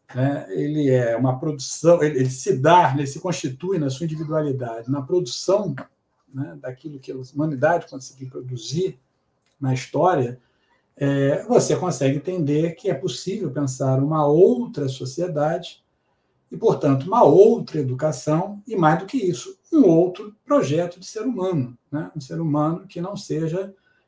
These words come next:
isso que se apresenta hoje como algo, é, inerente à sua condição, né? Então, é, é, sair dessa, desse lugar da essencialização é fundamental para que se consiga construir um processo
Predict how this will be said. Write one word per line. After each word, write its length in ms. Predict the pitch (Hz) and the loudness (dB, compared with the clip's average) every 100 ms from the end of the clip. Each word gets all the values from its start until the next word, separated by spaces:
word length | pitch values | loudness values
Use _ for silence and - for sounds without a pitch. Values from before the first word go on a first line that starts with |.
| - | -6
isso 420 | 175 208 - 131 | -4 -2 -4 -8
que 140 | - 131 | -8 -8
se 120 | - | -6
apresenta 640 | 127 165 131 135 139 131 185 | -4 -2 0 2 0 0 0
hoje 420 | 143 156 156 - | 2 0 -2 -6
como 580 | - 160 160 180 196 - _ | -4 0 0 -2 -8 -14 _
algo, 640 | 151 147 151 156 180 165 131 _ _ _ - | 0 2 2 0 -4 -6 -16 _ _ _ -6
é, 240 | 147 147 | -4 0
inerente 760 | 160 165 156 170 131 - - - | 2 4 4 2 0 -6 -16 -10
à 80 | 135 | -8
sua 300 | - 143 131 | -6 -6 -6
condição, 540 | 147 131 - 127 - | -6 -8 -10 -12 -6
né? 200 | 151 165 | -4 -4
Então, 400 | 135 160 160 131 - _ _ _ _ | -2 0 2 0 -6 _ _ _ _
é, 720 | 139 135 135 135 131 127 123 | -2 0 0 2 4 4 2
é, 20 | |
sair 540 | - - 156 196 254 | 0 4 4 6 2
dessa, 340 | 180 135 160 151 | 2 -2 -4 -4
desse 300 | 147 131 156 | -6 -6 -6
lugar 340 | 135 131 135 | -4 -2 -2
da 80 | 131 | -2
essencialização 880 | 127 151 131 135 131 127 - 185 185 | -4 -6 -6 -4 -2 -4 -4 -4 -4
é 80 | 131 | -6
fundamental 1000 | - 240 214 196 139 156 147 165 - _ _ _ _ _ | -4 -2 -2 -4 -6 -2 -2 -2 -4 _ _ _ _ _
para 200 | 170 170 | 0 0
que 80 | - | -2
se 120 | - | -12
consiga 540 | - 165 - 170 170 175 | -8 -8 -6 -6 -6 -6
construir 460 | 196 - 190 160 | -10 -6 -2 -2
um 80 | 165 | -2
processo 760 | 196 - - 151 135 - 180 | -6 -6 -2 0 -2 -4 -8